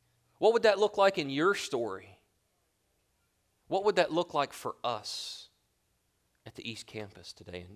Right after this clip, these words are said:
two thousand twenty-two?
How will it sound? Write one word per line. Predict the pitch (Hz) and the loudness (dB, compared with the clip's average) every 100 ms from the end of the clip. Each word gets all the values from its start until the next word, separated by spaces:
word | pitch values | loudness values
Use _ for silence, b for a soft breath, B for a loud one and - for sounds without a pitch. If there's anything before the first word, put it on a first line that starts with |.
| - | -20
two | 101 | -20
thousand | - 90 90 - 92 _ _ _ _ _ _ _ _ _ _ _ _ _ _ _ _ _ _ _ | -16 -14 -14 -16 -20 _ _ _ _ _ _ _ _ _ _ _ _ _ _ _ _ _ _ _
twenty-two? | - 107 95 - 101 92 | -16 -14 -14 -12 -12 -12